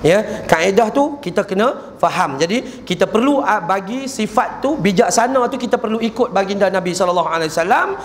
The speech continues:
Dan Nabi seorang negarawan. Orang yang cinta kepada negaranya, orang yang bawa negaranya supaya taat kepada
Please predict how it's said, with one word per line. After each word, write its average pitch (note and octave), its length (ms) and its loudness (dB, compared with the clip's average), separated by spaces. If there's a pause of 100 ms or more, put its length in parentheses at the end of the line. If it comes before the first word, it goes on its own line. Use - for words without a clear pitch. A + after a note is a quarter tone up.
(240)
Dan D#3+ 240 2
Nabi D#3+ 340 -2
seorang D#3 480 -2
negarawan. C#3+ 1080 0 (680)
Orang D3+ 220 2
yang D3+ 180 0
cinta D3+ 600 0
kepada C#3 400 -2
negaranya, C#3+ 840 0 (320)
orang D3+ 300 2
yang D#3 160 0
bawa E3 480 0
negaranya E3 840 0
supaya E3 480 2
taat - 480 -4
kepada D3+ 540 0